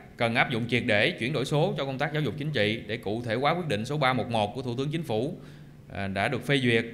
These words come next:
về giáo dục lý tưởng cách mạng, đạo đức, lối sống văn hóa cho thanh niên, thiếu niên và nhi đồng trên không gian mạng giai đoạn hai nghìn không trăm hai mươi hai hai nghìn không trăm ba mươi.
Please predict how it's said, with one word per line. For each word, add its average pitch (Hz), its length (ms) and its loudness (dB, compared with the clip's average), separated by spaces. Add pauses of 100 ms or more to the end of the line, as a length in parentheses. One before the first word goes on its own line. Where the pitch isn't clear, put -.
về 101 460 0 (180)
giáo 127 180 0
dục 135 160 0
lý 156 100 0
tưởng 120 180 0
cách 160 120 -2
mạng, 107 320 0
đạo 101 140 0
đức, 151 220 0
lối 143 100 0
sống 147 180 -4
văn 131 160 -2
hóa 127 220 2
cho 147 60 -2
thanh 131 180 -2
niên, 135 240 2
thiếu 143 140 -2
niên 139 320 2
và 110 60 -4
nhi 120 160 0
đồng 110 260 2
trên 117 100 -6
không 123 160 -4
gian 120 140 -4
mạng 104 340 -2
giai 123 120 -4
đoạn 107 260 -2
hai 120 100 -6
nghìn 104 100 -4
không 107 100 -4
trăm 117 100 -4
hai 117 100 -6
mươi 123 80 -2
hai 113 80 -2
hai 117 80 -4
nghìn 107 120 -4
không 110 80 -6
trăm 120 140 -4
ba 120 100 2
mươi. 131 240 4